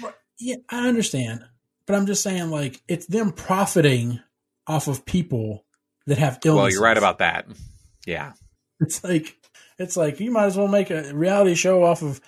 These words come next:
Speaker 1: taking homeless vets that have, that suffer from mental illnesses and just going through their lives and figuring out everything that's wrong with them and, like, looking up their past and all that.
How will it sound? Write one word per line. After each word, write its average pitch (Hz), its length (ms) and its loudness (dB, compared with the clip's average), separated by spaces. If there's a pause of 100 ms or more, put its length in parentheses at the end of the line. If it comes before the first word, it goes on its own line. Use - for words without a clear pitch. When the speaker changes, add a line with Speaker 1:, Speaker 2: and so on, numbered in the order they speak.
(420)
Speaker 1:
taking 143 260 0
homeless 190 400 4
vets - 640 0
that 127 140 -2
have, 143 340 -2
that 135 180 -8
suffer 165 300 0
from 160 220 -4
mental 170 340 -2
illnesses 156 540 -2
and 113 160 -10
just 135 200 -8
going 156 300 0
through 175 140 0
their 208 180 4
lives 127 380 -2
and 110 460 -10
figuring 165 460 -6
out 170 200 -4
everything 170 320 -6
that's 165 160 -8
wrong 180 160 -4
with 170 180 -4
them 165 320 -2
and, 120 100 -6
like, 117 240 -8
looking 147 240 -6
up 160 120 -6
their 170 120 -4
past 165 540 -4
and 117 140 -4
all 147 140 -2
that. 147 140 -4